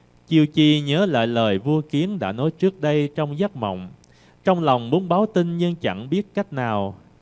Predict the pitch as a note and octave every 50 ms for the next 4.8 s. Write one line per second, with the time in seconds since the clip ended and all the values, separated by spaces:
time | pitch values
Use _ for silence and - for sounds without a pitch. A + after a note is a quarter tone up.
0 | _ - B2+ D3+ G3 F#3 D3+ B2 A2 G#2 F#2+ - D#3+ G3 - - _ _ _ _
1 | _ - G#2+ F#2+ F#2 F#2 G2+ G#2+ G#2 G2+ F#2 F2+ F#2 F2+ F2 F2 A2+ E3 F#3+ -
2 | - - - - _ _ - - - D3 - - C#3 C#3 C#3 C#3 C#3 C3+ - C#3+
3 | C#3 C3+ C3+ D3+ - - D3 C#3+ C#3 D3+ F#3+ G3 D#3+ C3 B2+ A#2+ A2 G2+ F#2+ F#2+
4 | A#2 C3+ C#3 - - D3+ D3 C#3+ - - C#3+ D3+ F3 G#3+ A#3 A3